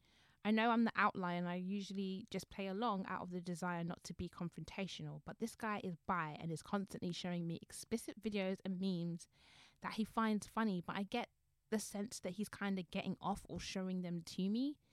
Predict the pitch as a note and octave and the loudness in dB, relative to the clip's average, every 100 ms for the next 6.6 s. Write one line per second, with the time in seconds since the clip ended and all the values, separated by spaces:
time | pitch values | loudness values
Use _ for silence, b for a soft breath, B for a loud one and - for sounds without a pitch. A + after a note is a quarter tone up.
0 | b b b b b - - D4+ - C#4 | b b b b b 2 6 6 6 2
1 | A#3 A3 G#3+ - A3+ A3 G#3 G3+ F#3+ - | 6 6 6 2 4 4 4 4 2 -2
2 | - - A3 - F#3 F#3+ G3 - - - | -8 -6 -4 -2 0 2 0 -4 -6 0
3 | F#3 F3+ - F#3+ - F3 E3 D#3+ D#3+ F3 | 0 -2 -4 -4 -2 -2 -2 -2 -2 -4
4 | - F#3 F3+ E3+ E3+ D#3+ - F3+ F#3 F#3 | -2 0 0 -2 -6 -6 -4 0 0 0
5 | F#3 F#3 F#3 F#3 b b b b G#3 D#3 | 0 0 -2 -4 b b b b -4 -2
6 | - G3+ G#3+ G#3+ A3+ A3 | 2 6 6 6 4 2